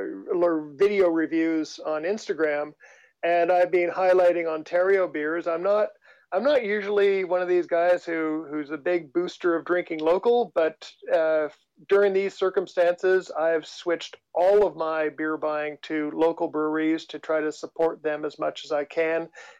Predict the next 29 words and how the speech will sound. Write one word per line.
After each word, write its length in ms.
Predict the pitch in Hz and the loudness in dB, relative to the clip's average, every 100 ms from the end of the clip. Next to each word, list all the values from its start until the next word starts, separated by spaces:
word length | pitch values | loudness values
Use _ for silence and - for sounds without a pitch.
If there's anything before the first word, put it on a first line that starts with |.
| - | -4
And 160 | 165 160 | 0 2
I'm 180 | 160 160 | 0 -2
encouraging 600 | 156 180 175 160 165 165 | 0 4 4 4 2 2
everybody 600 | 160 165 160 160 160 - | 2 2 2 0 -2 0
everywhere 680 | 185 185 202 160 156 160 156 _ _ _ - | 2 4 4 4 2 -2 -6 _ _ _ 2
to 220 | 185 170 | 4 4
support 480 | - 165 170 165 160 | 0 -4 0 0 0
your 160 | 156 | 0
local 560 | 151 156 156 151 151 156 143 | 2 0 2 0 -2 -6 -6
breweries, 720 | 151 151 151 151 147 - - - | -4 -2 -2 -4 -6 -10 -8 -2
um, 420 | 147 147 147 143 - - _ - | 0 0 -2 -8 -20 -20 _ -4
because 360 | 160 170 156 | 0 2 2
if 100 | 160 | 2
everyone 600 | 196 196 208 190 180 175 - _ | 4 6 6 4 2 0 -8 _
handle, 380 | - 185 175 180 - 180 - 190 | 0 2 2 -2 -6 -12 -12 -8
helps 340 | - 196 - 185 | -2 -2 0 0
out 200 | 170 156 | 0 0
their 220 | 180 175 | -2 0
local 320 | 180 175 170 | 0 -2 -4
guys, 420 | 156 151 151 147 - - _ - | -2 0 -2 -4 -14 -20 _ -4
then 400 | 165 165 165 156 | -2 -2 -8 -10
the 360 | 170 160 160 170 | -4 -2 -2 -2
international 560 | 175 175 165 160 - 156 | -2 0 0 -2 -4 -6
stuff 260 | - 147 - | -4 -4 -6
will 60 | 156 | -8
take 200 | 160 151 | -8 -4
care 200 | 156 151 | -2 -2
of 100 | 147 | -4
itself. 640 | 156 - 151 151 - - | -8 -4 -4 -4 -10 -20